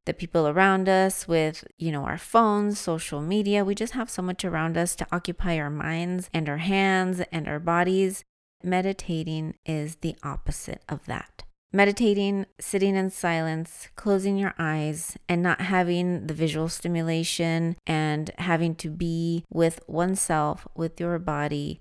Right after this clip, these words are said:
with whatever's going on in your mind is very uncomfortable. We are not used to this. And the closest thing that we probably get to this is when we get in bed to go to sleep. And you fall asleep for the most part, unless you're like me and you have <laughs> insomnia issues. But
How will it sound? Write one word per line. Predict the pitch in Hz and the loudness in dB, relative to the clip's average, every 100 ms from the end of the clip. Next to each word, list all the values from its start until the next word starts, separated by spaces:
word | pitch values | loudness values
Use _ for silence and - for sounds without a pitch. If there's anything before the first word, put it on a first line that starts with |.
| - | 0
with | 165 170 | 4 4
whatever's | 165 156 160 165 175 | 4 4 4 2 0
going | 165 165 160 | -2 -2 -2
on | 160 | -2
in | 160 170 | -2 -2
your | 185 | 0
mind | 185 156 151 151 156 151 - - | 0 0 0 0 -2 -6 -2 2
is | 175 | 2
very | 156 135 131 | 2 0 -2
uncomfortable. | 127 - 135 - 143 - 80 165 _ _ | -6 -8 -10 -10 -8 -6 -6 -10 _ _
We | 165 185 | 4 6
are | 180 | 6
not | 180 170 165 - | 4 2 0 -2
used | 160 156 - - - | -2 -2 -2 -4 -4
to | 151 | -2
this. | 131 117 - - - _ | -2 -2 -4 -8 -12 _
And | - 175 | 4 6
the | 180 | 6
closest | - 240 240 226 | 6 4 4 0
thing | - 202 | 2 2
that | 190 | 2
we | 180 | 0
probably | 208 180 180 190 | 2 4 6 6
get | 180 - | 6 4
to | 196 | 2
this | 165 170 | 2 0
is | 165 165 | 0 0
when | 165 170 | 2 2
we | 170 | 2
get | 165 165 156 - _ | 2 2 2 0 _
in | 180 170 | 0 4
bed | 156 147 147 151 - | 4 4 2 0 -4
to | - | -2
go | 175 180 | 2 2
to | 175 | 2
sleep. | - 202 160 - - | 2 2 2 -4 0
And | 170 165 165 - - | 4 6 4 0 2
you | 175 | 4
fall | 160 123 | 4 2
asleep | 160 208 208 - - | 4 6 6 2 -2
for | 170 | 2
the | 156 | 2
most | 151 160 | 2 2
part, | - 160 | 4 4
unless | 151 160 - | 2 -2 -2
you're | |
like | 143 143 | -4 -4
me | - | -6
and | - | -4
you | 165 - | -4 -2
have | 151 151 175 | 0 2 2
<laughs> | 160 | 2
insomnia | 175 170 - 170 156 160 156 147 | 2 2 2 2 2 2 2 0
issues. | - 160 - 147 143 | 0 -2 0 -2 -2
But | 156 147 - | 0 0 0